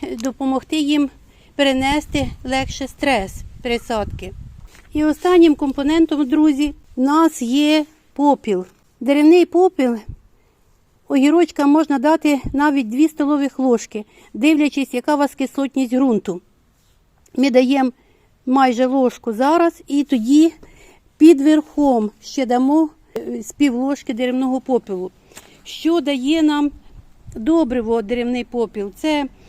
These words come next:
помірний розкислювач ґрунту, джерело калію. Це взагалі, друзі, це калійно-фосфорне добриво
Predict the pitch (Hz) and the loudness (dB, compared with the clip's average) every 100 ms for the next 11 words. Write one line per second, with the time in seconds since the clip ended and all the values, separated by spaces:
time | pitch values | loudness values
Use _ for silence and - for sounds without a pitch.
0 | - - - _ 302 285 320 285 269 254 | -20 -20 -20 _ 2 6 6 4 0 -2
1 | 294 - 262 - 262 277 262 277 294 294 | -4 -6 -8 -8 -6 -6 -4 -4 0 -2
2 | 302 302 311 _ _ - - - 226 285 | -2 -8 -10 _ _ -20 -20 -16 -4 -2
3 | 311 311 330 285 - 277 285 285 294 294 | 0 0 0 -2 -6 -4 -2 -2 -2 -2
4 | 294 - - - 294 254 269 294 330 330 | -6 -12 -20 -6 -4 -2 -2 0 0 0
5 | 262 302 294 285 - 254 262 262 302 269 | -2 -2 0 -2 -6 -8 -6 -2 -2 -2
6 | - 269 - 254 262 226 247 202 208 202 | -6 -10 -8 -8 -8 -6 -6 -6 -8 -8
7 | 208 | -12